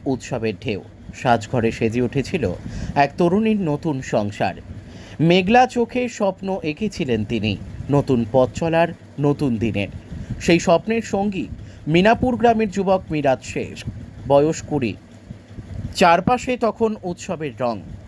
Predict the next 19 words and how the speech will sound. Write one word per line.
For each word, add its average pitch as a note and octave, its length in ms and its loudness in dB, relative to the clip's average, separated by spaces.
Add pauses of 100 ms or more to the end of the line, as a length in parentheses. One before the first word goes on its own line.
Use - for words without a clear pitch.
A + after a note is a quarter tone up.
(220)
গানে B2 480 2
হাসিতে C#3+ 460 0
মেতেছিল C#3 600 -2 (420)
দুই C3+ 220 2
পরিবার, A2 440 2 (500)
কিন্তু G3+ 240 6
আনন্দ G#3 540 2
যেন A#3 220 2 (400)
দীর্ঘস্থায়ী F#3+ 640 0
হয়নি। F3 400 0 (420)
মাত্র F#3 340 4
একদিন A#3+ 440 2
পরই B3 280 2
শোকের A#3 400 0
ছায়া A3+ 260 0
ঢেকে F#3+ 380 2
দিল G3 220 2
গোটা F3 440 -2
গ্রাম। G2+ 320 -2